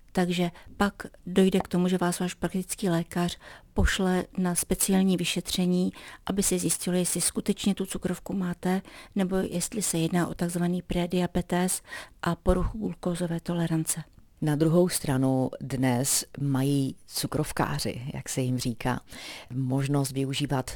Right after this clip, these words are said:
Speaker 2: nejnovější technologie i z hlediska udržování té hladiny cukru. Jaké jsou vlastně ty současné moderní pomůcky pro každého, kdo tímto onemocněním trpí? Mohla byste je vyjmenovat?
Speaker 1: Tak máme hlavně glukometr, ale tady záleží na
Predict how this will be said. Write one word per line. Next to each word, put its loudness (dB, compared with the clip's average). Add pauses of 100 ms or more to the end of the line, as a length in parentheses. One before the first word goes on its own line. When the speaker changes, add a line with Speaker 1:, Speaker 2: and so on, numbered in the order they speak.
(120)
Speaker 2:
nejnovější 2
technologie 2
i 0
z -2
hlediska -2
udržování 2
té 2
hladiny 4
cukru. 2 (420)
Jaké 2
jsou 6
vlastně 2
ty -2
současné 2
moderní 4
pomůcky 0 (140)
pro 8
každého, 4
kdo 2
tímto -2
onemocněním 2 (140)
trpí? 0 (160)
Mohla 2
byste 2
je 4
vyjmenovat? 2 (300)
Speaker 1:
Tak -6
máme 2
hlavně 2
glukometr, 0 (460)
ale 0
tady 0
záleží 2
na 2